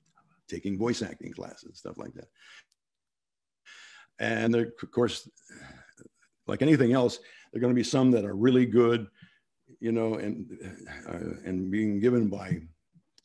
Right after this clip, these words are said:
uh, people who know what they're doing. There's some that are not. You just have to kind of pick and select. And what I tell them to look for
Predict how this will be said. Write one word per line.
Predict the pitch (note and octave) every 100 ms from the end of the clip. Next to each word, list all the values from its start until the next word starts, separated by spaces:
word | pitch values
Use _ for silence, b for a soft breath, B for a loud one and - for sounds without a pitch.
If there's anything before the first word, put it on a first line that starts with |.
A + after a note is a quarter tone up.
| _ E3+
uh, | - - -
people | B2+ A#2
who | A2+
know | A2+
what | A2
they're | G#2+ F#2+
doing. | F#2+ G2 F#2+ - B
There's | - A2+
some | B2 A2+ A2 -
that | G#2 G2
are |
not. | F#2 E2+ - - _
You | G#2
just | A#2 C#3+
have | C3
to | A2
kind | - A#2
of | G2+ -
pick | G#2 -
and | G2+
select. | A2 G2
And | G2+
what | A2
I | C#3+
tell | C#3+ B2
them | G#2+
to |
look | G#2+ B2+ -
for | A2 G2+